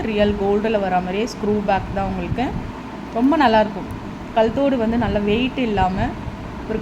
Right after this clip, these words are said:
கால் சவரம் பேட்டர்ன்ல இருக்கு. நீங்க கிட்ஸ்க்கெல்லாமும் போடலாம், நீங்களும் யூஸ் பண்ணிக்கலாம். ரொம்ப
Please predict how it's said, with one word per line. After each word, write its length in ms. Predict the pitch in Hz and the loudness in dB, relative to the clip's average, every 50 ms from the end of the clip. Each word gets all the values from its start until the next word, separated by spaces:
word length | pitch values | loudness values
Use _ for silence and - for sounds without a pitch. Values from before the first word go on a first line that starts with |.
| - 233 | 2 4
கால் 260 | 233 240 262 302 269 - | 4 6 4 4 2 0
சவரம் 340 | 277 240 233 240 254 254 254 | 0 0 2 2 2 2 2
பேட்டர்ன்ல 380 | 226 202 185 196 196 202 208 208 196 | 0 0 0 -2 -2 0 0 0 0
இருக்கு. 180 | 196 175 208 220 214 | 0 -2 -2 -2 -2
நீங்க 140 | 202 196 190 185 175 170 170 165 160 - - - - - - - - - | -2 -2 -2 0 0 0 2 2 0 0 -2 -4 -8 -12 -12 -12 -6 -4
கிட்ஸ்க்கெல்லாமும் 680 | 247 220 - - - - 269 254 240 240 247 269 277 254 240 | -4 -4 -4 -6 -6 2 4 4 6 6 4 2 2 2 0
போடலாம், 340 | 220 214 214 226 247 254 240 | 0 2 2 2 2 2 2
நீங்களும் 340 | 220 220 226 233 220 240 254 262 233 | 0 0 0 0 2 2 4 4 4
யூஸ் 220 | 202 202 208 - 214 | 2 0 -2 -4 -4
பண்ணிக்கலாம். 420 | 190 190 185 180 190 180 170 175 185 | -4 -4 -4 -4 -2 0 0 0 0
ரொம்ப 300 | 214 233 254 269 269 | 0 0 2 2 2